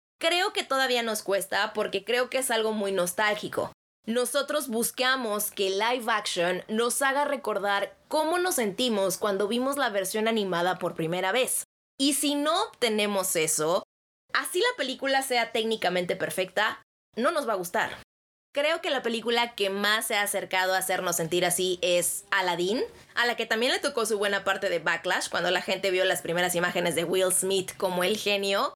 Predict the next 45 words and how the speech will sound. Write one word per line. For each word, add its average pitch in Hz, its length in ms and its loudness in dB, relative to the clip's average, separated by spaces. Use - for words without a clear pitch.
Como 240 180 -2
que 240 100 0
no 262 120 2
les 294 160 2
gustó, 220 420 0
pero 185 160 0
luego 185 200 2
ya 190 160 2
lo 175 80 0
amaron. 175 380 0
Pero 254 260 0
en 247 180 -2
sí 349 100 0
la 381 140 0
película 233 500 -2
pienso 214 400 0
que - 80 0
acertó 175 640 -2
en 170 180 -2
casi 165 320 -2
todo. 175 440 0
El 214 200 -2
tono 254 200 2
de 240 100 2
la 196 160 2
película 214 500 -2
tenía 190 240 0
las 185 240 2
mismas 175 340 0
vibras 160 340 0
que 165 120 0
la 156 80 2
animada. 185 600 0
El 202 240 0
cast 220 340 0
encajaba 196 640 0
perfecto 190 640 -2
con 185 160 0
los 165 160 0
personajes. 180 840 -2
La 196 160 2
historia 220 460 0
es 214 280 -2
súper - 580 0
fiel 214 480 0